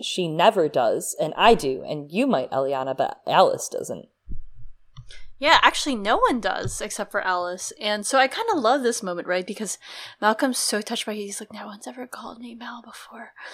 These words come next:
Speaker 1: Yeah.
Speaker 2: And, and it's, it, it feels almost like, in some way, he's like, "Alice is my sister now, and only she will ever call me Mal from now on forever. Only she's allowed."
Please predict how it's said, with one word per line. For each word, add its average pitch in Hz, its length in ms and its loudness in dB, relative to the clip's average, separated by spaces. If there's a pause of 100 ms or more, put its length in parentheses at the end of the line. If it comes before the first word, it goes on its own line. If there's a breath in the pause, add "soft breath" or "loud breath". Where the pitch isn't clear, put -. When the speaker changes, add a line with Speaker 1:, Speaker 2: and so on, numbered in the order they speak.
Speaker 1:
Yeah. 277 240 -8
Speaker 2:
And, 220 280 4
and 240 280 2
it's, - 240 -2
it, - 80 0 (200)
it 294 60 0
feels 320 240 2
almost 302 240 2
like, - 280 -4 (240)
in 208 60 -10
some 240 180 -6
way, 226 80 -2
he's 220 180 -6
like, - 160 -14 (140)
"Alice 202 200 -2
is 220 140 0
my 185 140 -4
sister - 380 0
now, 185 200 2
and 190 80 0
only 180 220 0
she - 180 -4
will 180 160 -4
ever 180 240 -8
call 196 200 -6
me 185 120 -8
Mal 180 180 -4
from 180 220 -12 (160)
now 175 240 -4
on 175 140 -4
forever. - 480 -8 (640 loud breath)
Only 202 200 -14
she's 214 200 -6
allowed." 190 300 -6